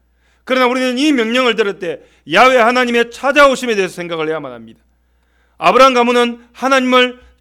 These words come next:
철저하게 섬기는 그런 가문도 아니었습니다. 그럼에도 불구하고 하나님이 그 가문에 먼저 찾아오셔서 그에게 말씀하고 있습니다. 그들이 어떤 사람들보다 더 의로웠기 때문에 찾아간 것이 아니라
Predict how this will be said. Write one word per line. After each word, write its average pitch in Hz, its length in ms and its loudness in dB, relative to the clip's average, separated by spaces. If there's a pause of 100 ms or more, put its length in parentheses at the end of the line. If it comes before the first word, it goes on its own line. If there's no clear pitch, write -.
(220)
철저하게 277 540 0
섬기는 220 340 -8
그런 220 200 -6
가문도 185 340 -12
아니었습니다. 139 600 -18 (520)
그럼에도 285 340 -2
불구하고 269 340 0
하나님이 254 440 0
그 240 140 -4
가문에 220 280 -4
먼저 202 480 -4
찾아오셔서 151 720 -10 (360)
그에게 190 320 -2
말씀하고 180 680 -4
있습니다. 113 340 -20 (520)
그들이 254 240 0
어떤 240 360 2
사람들보다 247 540 -2
더 233 100 0
의로웠기 247 720 2
때문에 269 320 2
찾아간 202 320 -6
것이 160 180 -12
아니라 139 320 -12